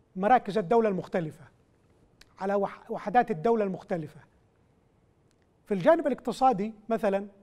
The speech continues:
تعد الفيدرالية شرطًا من شروط التنمية في اليمن، لأن ما ينقص التنمية في اليمن هو الاستقرار السياسي والرضا الاجتماعي، هذا اللي ينقص التنمية في اليمن. إذا استقر الناس في أقاليمهم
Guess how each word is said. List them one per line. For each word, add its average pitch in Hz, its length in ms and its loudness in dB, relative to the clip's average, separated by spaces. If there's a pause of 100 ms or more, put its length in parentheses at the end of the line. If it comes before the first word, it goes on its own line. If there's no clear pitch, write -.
(540)
تعد 277 300 0
الفيدرالية 233 720 -2
شرطًا 262 460 -6
من 214 180 -4
شروط 240 300 -6
التنمية 226 360 -2
في - 120 -8
اليمن، 165 240 -4 (1120)
لأن 233 340 0
ما 240 80 6
ينقص 285 360 0
التنمية 262 400 2
في 220 120 -4
اليمن 247 300 0
هو 262 100 2
الاستقرار 277 460 -2
السياسي 262 540 0
والرضا 269 300 0
الاجتماعي، 233 540 -2
هذا 262 180 0
اللي 240 120 0
ينقص 233 240 -4
التنمية 220 380 -2
في 185 80 -10
اليمن. 165 260 -6 (520)
إذا 202 120 -6
استقر 262 460 0
الناس 214 380 0 (520)
في 208 220 -6
أقاليمهم 196 680 -2